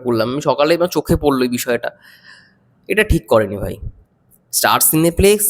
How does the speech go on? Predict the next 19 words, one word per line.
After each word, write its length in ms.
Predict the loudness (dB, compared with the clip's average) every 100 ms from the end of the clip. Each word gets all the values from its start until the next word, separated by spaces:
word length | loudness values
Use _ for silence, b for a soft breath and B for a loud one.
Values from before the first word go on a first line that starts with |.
| -6
এতদিন 300 | -2 0 2 4
ধরে 120 | 4 2
যেই 160 | 0 2
কালেকশনটা 560 | 0 0 -4 -4 -2 -4 -2
এনেছে 320 | 0 0 0 -2
এবং 160 | -2 -2 -4 -4
এটা 140 | -2 0
বুঝিয়ে 240 | -2 0 0
দিয়েছিল 200 | 0 -2 -2
সাকিবিয়ানরা 460 | -4 -2 0 0 0
যে 60 | 0
মাল্টিপ্লেক্সেও 560 | 0 -2 -6 -6 -2 0
কালেকশন 280 | 0 -2 -6 -4
করা 120 | -4 -4
সম্ভব, 320 | -6 -6 -4 -6 _ B B B B B
সাকিব 260 | -6 -2 -2 0
ভাইয়ের 180 | 0 0
সিনেমা 240 | -2 -2 0
মাল্টিপ্লেক্সেও 600 | 0 -2 -6 -8 -2 -2